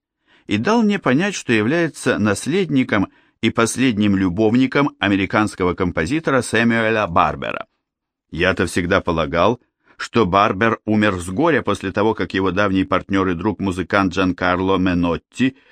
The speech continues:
променял старика на молодую фотомодель. Но, по-видимому, старик нашёл утешение в лице Роджера Питерса. Роджеру, как выяснилось, принадлежали права на экранизацию «Сенной лихорадки»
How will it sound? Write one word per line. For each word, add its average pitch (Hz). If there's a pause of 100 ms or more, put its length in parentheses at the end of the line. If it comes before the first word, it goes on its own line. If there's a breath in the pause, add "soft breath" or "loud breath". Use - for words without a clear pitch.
(140 soft breath)
променял 117
старика 104
на 110
молодую 104
фотомодель. 110 (580)
Но, 208
по-видимому, 190
старик 165
нашёл 131
утешение 156
в 135
лице 123
Роджера 113
Питерса. - (720 loud breath)
Роджеру, 190
как 190
выяснилось, 165
принадлежали 147
права 127
на 123
экранизацию 107
«Сенной 117
лихорадки» 110